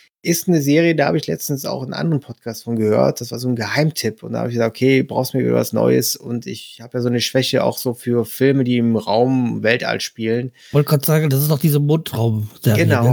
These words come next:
Speaker 2: ne?
Speaker 1: Und, äh, ich muss sagen, da bin ich jetzt richtig geflasht. Also echt überraschend, echt, ähm, also, weil viele, ähm, dieser Geschichten driften ja entweder so ein bisschen ins Science-Fiction-mäßige ab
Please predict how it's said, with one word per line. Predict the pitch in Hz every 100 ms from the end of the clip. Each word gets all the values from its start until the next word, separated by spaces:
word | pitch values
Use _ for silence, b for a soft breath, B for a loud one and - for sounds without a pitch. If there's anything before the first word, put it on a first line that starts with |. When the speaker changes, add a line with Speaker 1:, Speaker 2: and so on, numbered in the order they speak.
| 110
Speaker 2:
ne? | 107 -
Speaker 1:
Und, | - 135 131 - -
äh, | 139 139
ich | 143 123
muss | 147 190 -
sagen, | 151 156 147
da | 131
bin | 123 151
ich | 143
jetzt | 135 -
richtig | 127 139 - -
geflasht. | 135 - 123 127 123 -
Also | 123 131 127 - _ _ _
echt | 147 151 151
überraschend, | 135 120 131 - 139 131 - -
echt, | 135 139 - - -
ähm, | 123 123 123 120
also, | 117 127 127 120 B B B _
weil | 131 135
viele, | 127 160 175 175 165 160 160 -
ähm, | 147 139 143
dieser | 139 143
Geschichten | 135 170 - 151 143 131
driften | 127 175 - 147
ja |
entweder | 143 147 143 131
so | 131
ein |
bisschen | 131 151 135
ins | 123 123 -
Science-Fiction-mäßige | 123 123 - 156 - 160 160 160 156
ab | - -